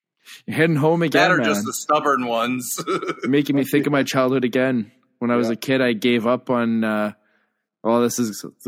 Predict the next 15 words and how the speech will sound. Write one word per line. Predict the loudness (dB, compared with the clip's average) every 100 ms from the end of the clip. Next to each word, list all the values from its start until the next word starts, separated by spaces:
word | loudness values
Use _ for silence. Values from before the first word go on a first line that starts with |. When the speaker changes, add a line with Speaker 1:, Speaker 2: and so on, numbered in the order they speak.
| -2
Speaker 1:
kind | 0 2
of | 0
embarrassing | -2 0 0 0 0 -2 -2
to | -2
say, | 0 0 0
but | 0 -4 -4 -8 _ _ _ -4
I |
was | 0
actually | 2 2 0
in | 0
figure | 0 2 0
skating | 0 -2 0 0 0
as | -2
a | -4
kid. | -4 -4 -4